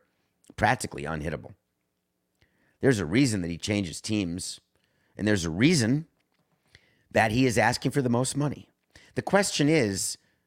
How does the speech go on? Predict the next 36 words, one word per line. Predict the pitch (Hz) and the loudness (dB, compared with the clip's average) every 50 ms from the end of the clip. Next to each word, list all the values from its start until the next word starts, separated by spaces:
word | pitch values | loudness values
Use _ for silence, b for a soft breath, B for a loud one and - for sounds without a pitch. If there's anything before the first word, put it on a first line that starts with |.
| _ | _
are | - 110 107 | -2 0 0
the | 98 98 - - | 0 -2 -2 -2
Astros | - 123 156 175 - - - 98 87 80 87 92 - | 0 2 2 0 0 -4 -4 -2 -2 -2 -2 -4 -6
the | 101 | -8
team | - - 107 113 127 131 | -6 -2 0 0 0 0
to | 131 | 0
give | 101 139 175 208 | 0 0 2 2
it | 208 - | 0 -2
to | - 64 - | -6 -10 -10
him? | - - - _ _ _ _ _ _ _ _ _ _ _ _ _ _ _ _ _ _ _ b b b b b b b | -14 -18 -20 _ _ _ _ _ _ _ _ _ _ _ _ _ _ _ _ _ _ _ b b b b b b b
The | - 135 | 2 4
Astros, | 165 190 190 - - 170 160 151 | 4 4 2 2 2 2 4 4
as | 156 131 135 | 2 2 2
you | 135 | 4
may | 127 139 151 | 4 4 4
remember, | 127 107 104 117 131 135 101 87 85 87 b b b b b b b b b | 2 2 2 2 2 2 2 2 0 0 b b b b b b b b b
have | - 156 151 139 107 - - | 2 4 4 2 2 -2 0
arguably, | 143 175 208 226 180 175 143 113 110 123 127 | 4 6 6 6 6 6 4 4 4 2 4
behind | 120 127 120 123 147 165 151 | 4 4 4 4 2 2 4
Mariano | 143 131 139 131 131 131 127 | 4 4 4 4 4 2 2
Rivera, | 113 101 92 85 120 120 107 90 95 98 b b b b b b - | 0 0 0 2 2 2 4 2 2 0 b b b b b b -4
the | 113 104 | -2 0
best, | 90 - 170 185 165 135 - - - - - | 2 4 4 4 4 2 0 -2 -2 -4 -6
and | - 87 92 | -6 -4 -2
this | 101 98 - 82 | -2 -2 -2 -2
is | 85 | 2
arguably | 87 85 90 85 85 82 78 85 90 | 2 2 2 2 0 -2 0 0 -2
with | 82 78 - - - | -2 -2 -4 -6 -4
total | - - 151 151 131 | 0 2 2 4 2
recency | 101 90 85 - 73 73 - - | 0 -2 -4 -6 -6 -8 -8 -8
bias, | 73 62 57 60 69 95 - B B B B B B B B | -8 -6 -6 -6 -6 -6 -8 B B B B B B B B
the | - 117 | -2 0
best | 101 - 175 196 - - - | 2 4 2 2 2 -2 -2
postseason | - - 160 170 160 - - 147 147 131 139 139 123 | 0 2 2 2 2 0 0 0 2 2 2 0 0
closer | - - 135 139 143 123 156 151 | 0 2 2 2 4 2 2 2
ever. | 139 151 175 151 156 98 - | 2 2 2 2 0 -2 -2